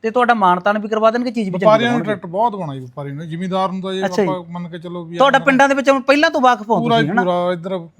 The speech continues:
Speaker 2: ਸਮਾਨ ਚਾਰ ਸਪੇਰੇ ਆਪਾਂ ਕਹਿ ਨਹੀਂ ਸਕਦੇ, ਮਾਣ ਕਰਦੇ
Speaker 1: ਅੱਛਾ।
Speaker 2: ਹਾਂ ਪਰਮਾਤਮਾ ਦੀ ਕਿਰਪਾ।
Speaker 1: ਹਾਂ।
Speaker 2: ਮੈਂ ਚਾਰ ਸਪੇਰੇ ਹੈਗਾ ਹੈ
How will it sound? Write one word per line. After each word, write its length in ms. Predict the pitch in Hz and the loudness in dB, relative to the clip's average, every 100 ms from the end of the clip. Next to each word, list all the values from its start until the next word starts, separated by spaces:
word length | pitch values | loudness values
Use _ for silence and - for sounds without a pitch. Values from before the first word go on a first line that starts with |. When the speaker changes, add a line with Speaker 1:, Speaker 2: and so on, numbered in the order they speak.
| 147 175 | -18 -8
Speaker 2:
ਸਮਾਨ 180 | 190 | -8
ਚਾਰ 260 | 180 185 180 | 0 0 0
ਸਪੇਰੇ 200 | 147 185 | -4 -8
ਆਪਾਂ 180 | 190 180 | -8 -8
ਕਹਿ 180 | 185 214 | -8 -6
ਨਹੀਂ 100 | 170 | -6
ਸਕਦੇ, 220 | 170 175 | -8 -8
ਮਾਣ 240 | 165 170 | -8 -8
ਕਰਦੇ 140 | 175 156 | -6 -6
Speaker 1:
ਅੱਛਾ। 160 | 156 | -6
Speaker 2:
ਹਾਂ 80 | 156 | -6
ਪਰਮਾਤਮਾ 380 | 160 156 151 160 | -8 -10 -10 -12
ਦੀ 80 | 156 | -14
ਕਿਰਪਾ। 280 | 151 165 | -14 -4
Speaker 1:
ਹਾਂ। 160 | 202 220 _ _ _ | -2 -2 _ _ _
Speaker 2:
ਮੈਂ 100 | 175 | -10
ਚਾਰ 240 | 170 175 165 | -2 -2 -2
ਸਪੇਰੇ 280 | 180 185 180 _ _ 143 | -8 -10 -10 _ _ -8
ਹੈਗਾ 200 | 160 185 | -6 -4
ਹੈ 180 | 139 | -8